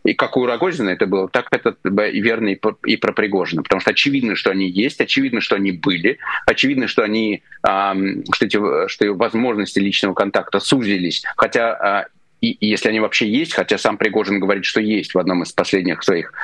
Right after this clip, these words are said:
там выступлений, да, в, а, он говорит, что вот, э, дает понять, что у него как бы сохраняется этот личный контакт, но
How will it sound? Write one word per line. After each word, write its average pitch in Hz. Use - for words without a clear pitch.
там 92
выступлений, 107
да, 101
в, 85
а, 87
он 95
говорит, 110
что 87
вот, 90
э, 82
дает 104
понять, 104
что -
у -
него 92
как 92
бы 87
сохраняется 101
этот 92
личный 98
контакт, 107
но 92